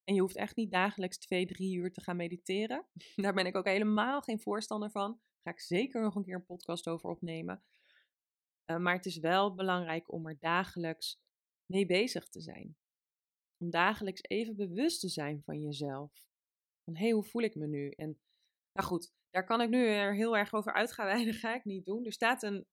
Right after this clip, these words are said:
een, een cursus op mijn, eh, website. Die gaat precies over dit. Dus voel je vrij om daar eens een kijkje te nemen. Wat daar allemaal over, eh, op staat. Het is een, eh,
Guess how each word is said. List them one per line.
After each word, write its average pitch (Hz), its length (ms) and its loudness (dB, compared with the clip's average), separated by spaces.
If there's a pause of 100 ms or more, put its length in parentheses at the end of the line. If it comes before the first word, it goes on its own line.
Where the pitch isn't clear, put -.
een, 175 320 -10
een 165 320 -8
cursus 226 540 -2
op 202 100 -4
mijn, 175 420 -4 (180)
eh, 160 240 -10
website. 165 640 -2 (200)
Die 180 160 -4
gaat 208 280 0
precies 220 600 2
over 190 300 0
dit. 202 320 -2 (500)
Dus 170 380 -12
voel 220 120 -4
je 226 140 0
vrij 202 400 2
om 208 160 -2
daar 185 160 2
eens 190 100 -2
een 190 100 -8
kijkje 185 320 -2
te 185 220 -12 (140)
nemen. 170 580 -6 (1000)
Wat 160 120 -18
daar 170 140 -6
allemaal 170 340 -4
over, 156 520 -6
eh, 147 120 -12
op 160 120 -14
staat. 147 360 -8
Het 151 100 -16
is 160 120 -10
een, 151 180 -10
eh, 147 140 -10